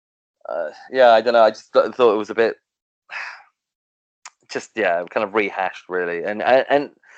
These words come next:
I, and, oh, as a, you know, I, I really like Black Widow as a character throughout the Marvel series. I think it's really cool to have someone without superpowers going a-,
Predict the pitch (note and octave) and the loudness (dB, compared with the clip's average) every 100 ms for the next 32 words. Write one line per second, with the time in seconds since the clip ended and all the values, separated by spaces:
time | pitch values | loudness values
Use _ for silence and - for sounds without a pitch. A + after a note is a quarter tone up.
0 | - _ _ _ _ _ - - D#3 E3+ | -20 _ _ _ _ _ -20 0 4 6
1 | F3+ E3+ E3+ D#3+ A#2+ D3 B2+ A#2+ - A#2+ | 4 4 4 4 4 4 2 -4 -6 -10
2 | F2+ F2+ - B2 C#3+ D3 D3 C#3 B2 A#2 | -10 -2 0 2 4 4 2 0 2 2
3 | A2 - A#2+ A2 - A2 G#2 G2+ G#2 A2 | 2 -2 -2 -2 -2 -4 -2 -4 -2 -4
4 | G#2 - G#2 G2+ - - G#2+ G2+ G2 G2+ | -4 0 0 0 -6 -4 -2 -2 -2 -4
5 | G2+ F#2+ - G#2 F#2+ A2+ G#2 - G#2+ G#2 | -4 -6 -8 -8 -10 -12 -16 -10 -10 -10
6 | - G#2 G2+ G2 F#2+ G2+ - G#2+ G#2 G2 | -12 -12 -10 -10 -6 -8 -6 -8 -6 -8
7 | G2 G2+ - A2 G2 G2+ - G2 G2 G2+ | -8 -6 -8 -12 -12 -12 -4 -2 -2 -4
8 | - G2+ F#2+ | -8 -10 -10